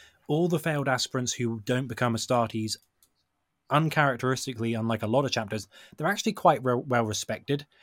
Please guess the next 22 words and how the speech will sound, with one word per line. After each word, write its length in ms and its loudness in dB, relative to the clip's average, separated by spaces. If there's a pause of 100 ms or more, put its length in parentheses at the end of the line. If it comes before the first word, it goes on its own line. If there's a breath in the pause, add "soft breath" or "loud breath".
(160 soft breath)
and 160 0
they're 120 6
known 300 4
as 160 0
the 260 -2
Chosen 720 2
by 160 -8
the 100 -10
chapter, 300 -6
and 100 -2
they're 60 0
made 180 0
into 180 -4
chapter 300 -2
serfs. 440 -8
So 120 -2
they're 120 2
not 140 2
made 180 2
into 200 0
servitors 720 2
necessarily, 680 -2